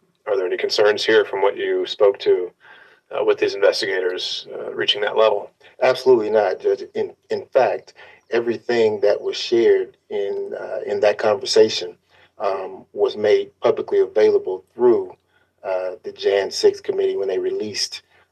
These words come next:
Speaker 2: all of their documents. So everything that we talked about, everything that they shared was, was publicly released.
Speaker 1: All right. So, Mister Sadow, uh, turning back, as I hear the response to part one, it's that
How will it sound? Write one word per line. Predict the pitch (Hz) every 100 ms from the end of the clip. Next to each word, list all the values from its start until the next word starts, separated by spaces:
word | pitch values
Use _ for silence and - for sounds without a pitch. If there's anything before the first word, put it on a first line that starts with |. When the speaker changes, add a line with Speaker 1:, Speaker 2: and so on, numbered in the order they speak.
| -
Speaker 2:
all | 92
of | 90
their | 92
documents. | 98 90 - - -
So | 92
everything | 95 98 104 98
that | 92 92 - _
we | 92
talked | - 95 -
about, | - 95
everything | 92 92 95 95
that |
they | - 87
shared | - - -
was, | - - - _ _ - - _ _ _ -
was | -
publicly | - 98 - -
released. | - - - - - _ _ _ _ - - - -
Speaker 1:
All | 127
right. | 104 -
So, | - 113
Mister | 120 -
Sadow, | 113 123 120 117 113 110 107
uh, | 107 107
turning | 104 123 113
back, | 113 117 113 110
as | 107 101 98
I | 110 113 110 113 - -
hear | 123 120
the | 107
response | 98 - 107 120 123 -
to | - 92
part | - 104
one, | 107 107 131 131
it's | 104 98 -
that | 98 92